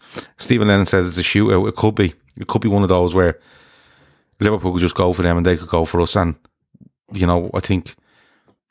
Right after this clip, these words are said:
we've seen that before where we've gone end to end and it ends one all because of some fucking superb defending, um, last ditch stuff. But I think if this was a shootout, this could end up with fucking, this could end up four all.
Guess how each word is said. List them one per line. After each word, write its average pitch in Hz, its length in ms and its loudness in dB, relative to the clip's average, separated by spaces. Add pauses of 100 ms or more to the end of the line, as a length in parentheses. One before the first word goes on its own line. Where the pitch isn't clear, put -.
(300)
we've 104 200 2
seen 131 340 2
that 120 140 0
before 113 360 0
where 135 140 2
we've 123 100 0
gone 127 220 2
end 127 200 2
to - 80 2
end 131 220 2
and 110 160 0
it 113 40 4
ends 101 120 0
one 104 220 2
all 107 320 2
because 98 240 -4
of 85 80 -6
some 104 180 -2
fucking - 380 -6
superb 101 480 -2
defending, 117 460 0 (580)
um, 90 520 0
last 104 420 0
ditch 110 220 2
stuff. - 280 -2 (460)
But - 100 -2
I 90 40 0
think 131 200 -2
if - 80 -8
this 123 220 0
was 92 100 -4
a - 20 -4
shootout, - 300 0
this 113 140 2
could - 240 -2
end 90 180 0
up 85 140 -4
with 90 120 -2
fucking, 90 360 -4
this 107 160 0
could 107 120 -2
end 92 160 -2
up 87 60 -2
four 90 320 2
all. 92 260 0